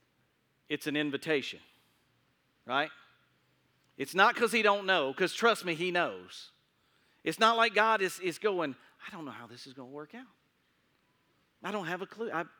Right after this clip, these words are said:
sit up here twiddling my thumbs, just worried about it, worried sick about it. I didn't know." When God asks a question, trust me, he already knows the answer.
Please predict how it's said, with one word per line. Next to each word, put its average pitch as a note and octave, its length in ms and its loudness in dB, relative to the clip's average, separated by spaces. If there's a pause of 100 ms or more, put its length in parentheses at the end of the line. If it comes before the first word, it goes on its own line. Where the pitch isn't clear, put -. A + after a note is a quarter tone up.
(280)
sit G#3 200 -4
up G3 120 -2
here G3 240 -4
twiddling G3 340 -6
my F3+ 100 -6
thumbs, G3 360 -10
just D#3+ 200 -14
worried D#3+ 240 -6
about G3+ 240 -8
it, F#3+ 100 -20
worried F#3+ 260 -6
sick A3+ 220 -8
about A#2 260 -8
it. G2+ 140 -16
I C3+ 80 -6
didn't F3 220 -8
know." G3 240 -10 (1160)
When D3 140 -6
God E3 260 -4
asks F3+ 280 -6
a A#2 40 -10
question, A#2 460 -10
trust - 340 -10
me, G2+ 220 -14 (160)
he D#3+ 220 -8
already C3 400 -6
knows G#2+ 380 -8
the G2 180 -12
answer. G2+ 500 -10